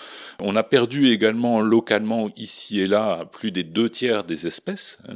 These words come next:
Donc, ce qui veut dire que ces espèces n'ont pas disparu de l'hémisphère nord, mais pour beaucoup d'entre elles qui ont des répartitions restreintes, on peut arriver, euh, au final, dans quelques décennies, à une extinction. Donc, baisse de diversité, baisse de richesse,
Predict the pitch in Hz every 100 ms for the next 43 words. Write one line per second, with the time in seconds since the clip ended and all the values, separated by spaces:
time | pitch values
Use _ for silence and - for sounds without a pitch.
0 | - - - - 82 78 90 101 - 73
1 | 73 76 - 87 80 - 107 - 87 87
2 | 80 95 113 - - 90 113 92 73 85
3 | 85 87 82 - 95 165 190 90 90 -
4 | - - _ - 90 92 127 143 120 104
5 | - 123 - 87 87 90 - - - 113
6 | 87 90 - 107 101 90 82 - 156 139
7 | 98 87 90 110 104 85 80 82 - 90
8 | 98 85 92 90 85 80 - 92 95 82
9 | 82 80 - 76 - 135 - - - -
10 | 98 90 85 139 131 117 98 104 - 98
11 | - 131 139 113 131 120 98 101 - 123
12 | -